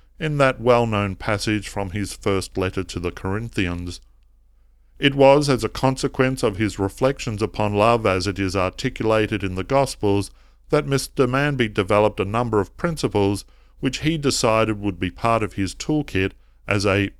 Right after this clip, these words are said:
business leader. The first was patience, which Mister Manby described as self-control in difficult situations. It was not being patient with poor performance, however, although it did entail admonishing people privately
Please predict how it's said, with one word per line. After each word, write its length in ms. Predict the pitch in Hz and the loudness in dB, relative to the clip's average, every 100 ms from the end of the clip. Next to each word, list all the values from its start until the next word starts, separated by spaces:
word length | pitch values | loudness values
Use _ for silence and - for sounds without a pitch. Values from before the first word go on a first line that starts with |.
| - | -2
business 540 | 98 90 - 90 82 | -2 0 -2 -4 -4
leader. 460 | 90 101 110 101 87 - _ _ _ _ _ _ _ _ _ _ | -2 -2 0 0 -2 -8 _ _ _ _ _ _ _ _ _ _
The 100 | 160 | -4
first 440 | 143 185 180 165 - | 0 4 4 2 0
was 200 | 127 - - | 0 0 -6
patience, 640 | - 107 101 98 90 - - - | -2 0 0 -4 -6 -10 -16 -6
which 260 | 123 - - | -6 -6 -6
Mister 360 | 135 139 - | -6 -4 -2
Manby 400 | 113 127 143 123 | 0 2 0 -2
described 640 | 101 107 - 107 101 98 95 | -2 -4 0 4 4 4 2
as 160 | 90 | 0
self-control 880 | - 123 123 - 110 101 104 95 98 | 0 2 2 0 -6 -2 0 2 0
in 180 | 107 104 | -4 -6
difficult 560 | 95 90 87 95 95 | -4 -4 -4 -4 -4
situations. 1040 | - 90 - 90 92 110 107 101 87 82 - _ _ _ _ _ _ - | -4 -4 -2 0 2 2 0 -4 -4 -8 -14 _ _ _ _ _ _ -4
It 160 | 107 | -2
was 240 | 98 101 90 | 0 0 2
not 360 | 120 170 - | 2 2 0
being 280 | - 98 95 | -2 -2 -2
patient 520 | - 98 92 - 98 | -4 -2 -2 -4 -8
with 240 | 92 92 - | -6 -6 -2
poor 220 | - 95 | 0 0
performance, 640 | - - - 160 139 98 | 0 -4 2 4 2 -2
however, 560 | - 92 92 90 95 98 - _ _ _ - | -2 0 2 2 2 0 -4 _ _ _ 2
although 420 | 127 123 120 127 | 4 6 8 6
it 220 | 127 131 | 4 0
did 220 | 160 165 | 2 2
entail 520 | 160 139 - 131 131 127 | 2 -2 0 4 4 4
admonishing 640 | 117 120 131 135 127 113 | 2 0 0 0 -4 -4
people 400 | - 110 - 101 | -2 -2 0 -4
privately 800 | - 139 143 123 - 98 95 | -2 2 4 2 -2 0 0